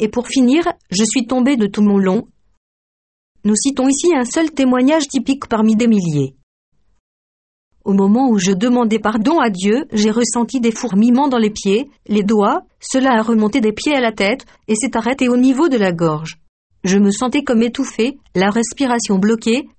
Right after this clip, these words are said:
mes jambes ont commencé à flageoler et pour finir, je suis tombée de tout mon long. Peur d'être ridicule devant des centaines d'hommes, j'ai cherché à me relever mais rien n'y fit. Ce chrétien continuait à prier et, à un moment donné,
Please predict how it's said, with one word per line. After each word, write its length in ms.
mes 180
jambes 300
ont 140
commencé 440
à 120
flageoler 600
et 100
pour 180
finir, 420
je 160
suis 200
tombée 300
de 100
tout 160
mon 160
long. 280
Peur 200
d'être 260
ridicule 500
devant 280
des 80
centaines 440
d'hommes, 380
j'ai 200
cherché 420
à 80
me 100
relever 460
mais 100
rien 300
n'y 160
fit. 240
Ce 160
chrétien 580
continuait 380
à 60
prier 560
et, 140
à 120
un 80
moment 320
donné, 420